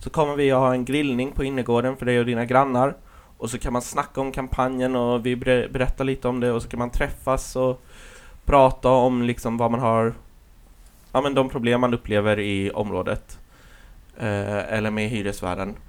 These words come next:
Eh, eller bara för den delen äta lite korv och dricka lite läsk. Eh, så gör jättegärna det. Eh, det vore jättekul,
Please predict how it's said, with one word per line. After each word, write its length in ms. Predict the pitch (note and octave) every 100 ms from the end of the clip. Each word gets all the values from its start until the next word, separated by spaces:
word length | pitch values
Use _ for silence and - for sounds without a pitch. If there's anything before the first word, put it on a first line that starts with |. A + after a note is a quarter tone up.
| - - - -
Eh, 480 | B2+ A#2+ - - C#3+
eller 200 | C3 B2
bara 220 | A#2 A#2+
för 120 | -
den 180 | G#2+ G#2+
delen 360 | G#2 G2 F#2+ F#2+
äta 420 | - G2+ - F#2
lite 400 | F#2 F#2 - F#2
korv 440 | - - G2 F#2
och 300 | F#2 F#2+ F#2+
dricka 260 | G2 - E2
lite 220 | F#2+ -
läsk. 480 | F#2+ - - - - - - - - -
Eh, 180 | - A#2+ - E2 - - -
så 300 | - C#3+ C#3
gör 240 | C#3 D#3
jättegärna 440 | D#3+ E3+ D3+ D3 C#3+
det. 320 | C#3+ D3 E3+ D#3+ -
Eh, 140 | F#2+
det 340 | G#2+ G#2+ A2+ A#2
vore 220 | B2+ B2
jättekul, 580 | B2 - - C3+ B2